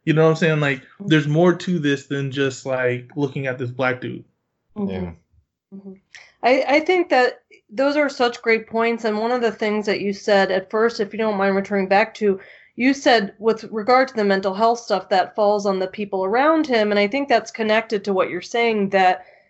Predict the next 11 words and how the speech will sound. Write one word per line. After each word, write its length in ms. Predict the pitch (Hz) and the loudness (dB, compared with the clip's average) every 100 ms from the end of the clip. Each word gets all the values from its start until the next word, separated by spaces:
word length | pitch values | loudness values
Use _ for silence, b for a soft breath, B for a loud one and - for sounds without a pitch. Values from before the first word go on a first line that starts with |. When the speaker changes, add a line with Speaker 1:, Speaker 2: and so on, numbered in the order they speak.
| _ | _
Speaker 2:
for 120 | - 226 | 0 2
example, 1000 | 196 220 214 214 214 202 196 185 - _ | 4 4 4 4 4 6 4 2 -4 _
the 120 | 190 220 | -6 -4
Kardashians, 960 | 233 233 226 233 240 208 196 196 202 | 0 2 4 4 2 -2 -2 -4 -4
right? 180 | 196 190 | -4 -4
Kim 240 | 208 220 233 | -4 -6 -2
Kardashian 920 | 277 233 214 226 - 220 202 196 202 b b _ _ _ _ - - | 0 4 4 2 0 0 2 0 -4 b b _ _ _ _ -16 2
her 460 | 254 247 247 226 - _ | 4 6 4 2 -4 _
career 680 | - - 214 220 269 302 220 | -12 -6 -2 0 2 2 2
is 260 | 190 196 196 | 0 -2 -2
built 480 | 214 226 254 254 | 2 4 2 0